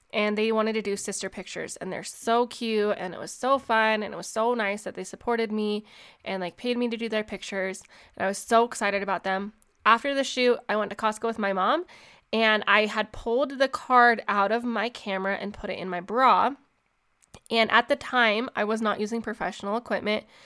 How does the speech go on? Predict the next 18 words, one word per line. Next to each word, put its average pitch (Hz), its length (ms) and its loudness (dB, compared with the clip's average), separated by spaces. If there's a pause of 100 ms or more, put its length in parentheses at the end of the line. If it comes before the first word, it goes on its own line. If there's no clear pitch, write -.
(280)
I - 80 -2
did 208 140 0
not 214 220 0
have 214 380 0
a 208 60 -6
professional 208 460 -6
camera 202 280 -4
with 196 220 -6
two 220 460 -6
card 196 280 -2
slots. - 440 -4 (400)
I 196 100 -2
did 208 160 -2
not 196 300 -2
back 202 220 0
up 202 120 -4
my 202 140 -4
equipment. 190 640 -6